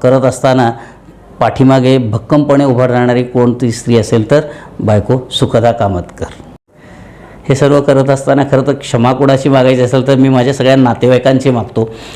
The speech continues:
आणि, अ, कारण ह्या नातेवाईकांना मला कधीच वेळ देता आला नाही. कारण कोचिंग क्लासेसमध्ये आम्हा दोघांचा एवढा वेळ जात होता की कुणी घरी, अ,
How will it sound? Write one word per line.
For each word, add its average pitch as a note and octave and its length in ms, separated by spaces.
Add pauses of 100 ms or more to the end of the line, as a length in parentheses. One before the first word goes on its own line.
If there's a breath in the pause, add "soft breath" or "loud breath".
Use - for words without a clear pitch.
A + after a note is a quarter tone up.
(260 loud breath)
आणि, A#2+ 480
अ, A#2 500
कारण B2+ 240
ह्या C3+ 180
नातेवाईकांना C3+ 680
मला C3+ 140
कधीच C3+ 380
वेळ C3 380
देता C3 280
आला A2+ 180
नाही. F#2+ 160 (340 loud breath)
कारण A2 120
कोचिंग A#2+ 380
क्लासेसमध्ये C3+ 600
आम्हा C3+ 200
दोघांचा C3 420
एवढा B2+ 300
वेळ C3 280
जात B2+ 220
होता B2+ 320 (340 loud breath)
की B2+ 100
कुणी C3+ 260
घरी, C3 480
अ, B2 440